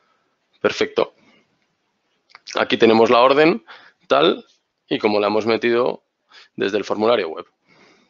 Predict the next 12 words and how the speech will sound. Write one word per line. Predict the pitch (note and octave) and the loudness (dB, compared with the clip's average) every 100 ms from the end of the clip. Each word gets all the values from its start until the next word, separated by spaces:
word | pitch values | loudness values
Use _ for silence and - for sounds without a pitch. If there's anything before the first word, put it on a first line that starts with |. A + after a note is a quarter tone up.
| _ _ _ _ _ _ _ _ _ _ _ _ - - _ _ _ _ _ _ | _ _ _ _ _ _ _ _ _ _ _ _ -20 -20 _ _ _ _ _ _
Con | - C3 | 0 0
esto | D3 - | 0 0
sería | - D3+ B2 A2 | 2 4 4 4
todo. | D#3+ B2 G#2+ - - - - - - _ _ _ _ _ _ _ _ _ _ _ _ _ _ _ _ _ _ _ _ | 2 0 -2 -12 -20 -20 -20 -20 -20 _ _ _ _ _ _ _ _ _ _ _ _ _ _ _ _ _ _ _ _
Si | - - C#3 A2+ A2+ A2 G#2+ G#2+ G#2 G#2 G#2 - _ _ _ | -8 -6 -4 -4 -4 -8 -8 -6 -6 -6 -10 -14 _ _ _
queréis | B2+ A#2+ C3 B2+ - | 0 2 2 0 -2
que | - | -2
os | C#3 | 0
hagamos | C#3+ C3+ C3+ D3 | 2 2 2 4
una | C3+ | 4
demo | C3+ C3 | 4 2
personalizada | C3+ C3+ B2+ B2 D3+ C#3 G#2 F#2+ | 0 0 -2 0 2 4 2 -2